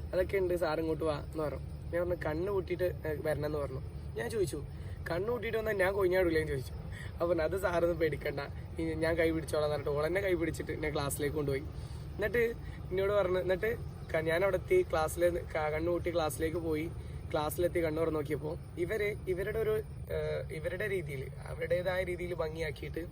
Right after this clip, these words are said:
"ഹാപ്പി ടീച്ചേഴ്സ് ഡേ" എന്ന് എഴുതി വെച്ചിട്ടുണ്ട്. എന്നിട്ട് ക്ലാസ്സിലുള്ള എല്ലാവരും കൂടി "ഹാപ്പി ടീച്ചേഴ്സ് ഡേ" എന്ന് പറഞ്ഞിട്ട് ഭയങ്കര ഒരു അടിപൊളി സർപ്രൈസ് ഗിഫ്റ്റ് ഒരു എനിക്ക്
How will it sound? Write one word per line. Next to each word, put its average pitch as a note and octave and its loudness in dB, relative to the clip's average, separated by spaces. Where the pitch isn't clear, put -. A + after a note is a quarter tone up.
"ഹാപ്പി D#3 0
ടീച്ചേഴ്സ് D3 -2
ഡേ" D3+ 2
എന്ന് D3 0
എഴുതി C#3 -2
വെച്ചിട്ടുണ്ട്. C3+ -6
എന്നിട്ട് - -6
ക്ലാസ്സിലുള്ള D#3 0
എല്ലാവരും D3 2
കൂടി D#3 -2
"ഹാപ്പി D#3 0
ടീച്ചേഴ്സ് D3 -2
ഡേ" D#3 -2
എന്ന് D3 -2
പറഞ്ഞിട്ട് C#3 -2
ഭയങ്കര E3+ -2
ഒരു F3+ 0
അടിപൊളി F3+ -2
സർപ്രൈസ് D3+ 0
ഗിഫ്റ്റ് C#3+ -6
ഒരു F#3 2
എനിക്ക് F3+ -2